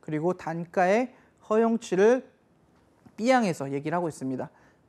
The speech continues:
만일 신용장이 수량을 포장 단위 또는 개별 단위의 특정 숫자로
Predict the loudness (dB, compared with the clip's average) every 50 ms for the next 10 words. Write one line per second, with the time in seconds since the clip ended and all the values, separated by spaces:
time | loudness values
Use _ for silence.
0 | -4 0 2 2 2 2 2 2 2 0 -2 -2 0 2 2 2 2 2 0 0
1 | 0 0 -2 -4 -2 0 0 2 2 0 0 0 -2 -2 0 0 0 2 2 0
2 | 0 -2 -2 -4 -4 -2 -2 -2 -4 -6 -6 -4 -2 0 2 2 2 2 2 0
3 | 0 0 -2 -2 -2 -4 -4 -8 -6 -4 -4 -4 -4 -4 -6 -4 0 2 4 4
4 | 4 2 0